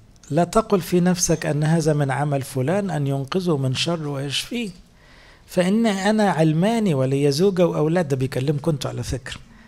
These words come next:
يعني بيقول إيه؟ أنت شايف واحد مريض روحيًا أو نفسيًا أو جسديًا،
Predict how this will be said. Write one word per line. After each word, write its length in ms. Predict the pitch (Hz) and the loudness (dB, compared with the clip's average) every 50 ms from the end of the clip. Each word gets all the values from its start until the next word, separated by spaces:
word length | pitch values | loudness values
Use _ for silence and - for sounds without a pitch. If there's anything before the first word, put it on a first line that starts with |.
| - - - _ - - 139 | -20 -20 -20 _ -8 -4 -2
يعني 180 | 127 127 127 | 0 0 0
بيقول 360 | 117 131 135 170 165 156 139 | 2 2 2 2 2 0 0
إيه؟ 240 | 143 147 147 139 147 | 0 2 2 2 2
أنت 160 | 143 131 - | 2 0 -4
شايف 320 | 139 - 175 190 175 - - | -2 0 0 0 0 0 -2
واحد 280 | 170 170 - 147 - | -2 0 0 0 0
مريض 420 | 131 127 131 139 151 156 165 139 131 | 0 0 0 2 2 2 2 2 0
روحيًا 560 | 123 117 117 - - 151 160 170 180 170 160 | -2 -2 -2 -2 0 0 2 2 2 0 0
أو 140 | 147 135 127 | -2 -4 -4
نفسيًا 680 | 123 127 127 123 - - - 185 190 190 196 196 185 165 | -4 -4 -4 -2 -2 -2 -2 0 0 0 -2 -2 -2 -4
أو 140 | 151 151 147 | -4 -4 -4
جسديًا، 520 | 139 139 120 - 120 110 107 107 107 107 | -2 -4 -4 -4 -6 -8 -10 -12 -12 -14